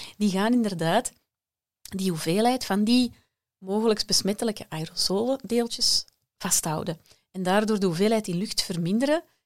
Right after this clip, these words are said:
en dus ook uw, uw kans om besmet te worden beperken. Ehm, nu, waarom is dat dan niet equivalent of het e-, evenwaardig aan verluchten? Wel, ehm,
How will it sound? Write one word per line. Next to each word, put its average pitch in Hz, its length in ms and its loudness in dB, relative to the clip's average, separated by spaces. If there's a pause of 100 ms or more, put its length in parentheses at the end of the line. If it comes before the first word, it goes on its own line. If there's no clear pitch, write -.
en 233 140 -6
dus 208 180 -4
ook 190 140 -6
uw, 190 400 0
uw 175 220 -14
kans 208 380 0
om 180 140 -6
besmet 165 320 -4
te 196 120 -6
worden 202 340 -4 (260)
beperken. - 480 -16 (960)
Ehm, 196 360 -2 (460)
nu, 226 500 0
waarom 247 300 2
is 247 80 2
dat 226 100 -4
dan 214 120 2
niet 208 140 0
equivalent 190 800 0
of 190 160 -10
het 165 200 -16
e-, 165 280 -10
evenwaardig 185 960 -2
aan 262 320 0
verluchten? 294 520 0 (440)
Wel, 233 300 4 (340)
ehm, 208 400 0